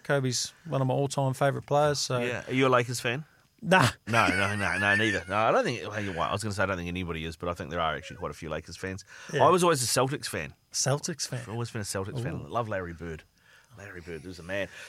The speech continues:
Speaker 2: But, uh, yeah, no, it just seemed like one of those pointless stats, you know. It, but there's actually somebody else. I think Steph Curry's got the most points in a game on Christmas Day. He scored, like, seventy-two for the Golden State Warriors in that season where they were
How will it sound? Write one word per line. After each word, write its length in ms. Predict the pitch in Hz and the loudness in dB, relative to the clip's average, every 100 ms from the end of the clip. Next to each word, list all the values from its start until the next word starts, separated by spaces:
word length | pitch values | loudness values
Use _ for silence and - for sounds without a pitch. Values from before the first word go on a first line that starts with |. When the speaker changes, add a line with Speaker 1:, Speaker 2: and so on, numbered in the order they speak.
| - | 0
Speaker 2:
But, 240 | 160 147 | 0 4
uh, 80 | 185 | 2
yeah, 240 | 185 226 | 4 4
no, 140 | 214 214 | 4 2
it 40 | |
just 180 | 208 233 | 2 2
seemed 200 | 233 185 | 2 4
like 160 | 170 147 | 2 0
one 140 | 160 | -2
of 40 | 143 | -2
those 120 | 123 | -2
pointless 500 | - 127 - - - | -8 -12 -10 -14 -12
stats, 320 | 143 - - | -12 -12 -8
you 60 | 87 | -4
know. 100 | 120 | -2
It, 300 | 131 156 - | 0 -2 -4
but 140 | 101 - | -12 -6
there's 300 | 156 151 139 | -2 0 0
actually 320 | 180 - 214 | -2 -4 -4
somebody 320 | 202 147 120 | -2 2 2
else. 180 | 131 147 | 2 0
I 60 | |
think 180 | 151 120 | -2 -4
Steph 300 | - 151 - | -4 -4 -4
Curry's 320 | - 147 147 | 0 2 2
got 140 | 117 - | -2 -2
the 60 | |
most 260 | 117 120 - | 2 0 0
points 320 | - 107 - - - - - _ _ - | -6 -4 -6 -8 -18 -20 -20 _ _ -2
in 100 | 127 | 0
a 60 | |
game 360 | 101 123 143 135 | 2 2 2 2
on 100 | 110 | -2
Christmas 400 | - 104 90 - | -6 -8 -10 -6
Day. 200 | 80 80 | -6 -6
He 140 | 98 | -8
scored, 300 | 120 - 120 | -8 -4 -4
like, 180 | 90 - | -4 -6
seventy-two 800 | - 113 101 92 - - 101 131 | -6 -6 -6 -8 -8 -8 -6 -6
for 100 | - | -8
the 60 | 92 | -6
Golden 240 | 101 104 | -6 -4
State 180 | - 73 | -6 -4
Warriors 300 | 98 110 110 | -2 -2 -4
in 80 | 98 | -8
that 140 | 73 | -6
season 400 | - 101 104 101 | -6 -6 -6 -4
where 120 | 95 | -2
they 140 | 90 | -2
were 140 | 90 | -2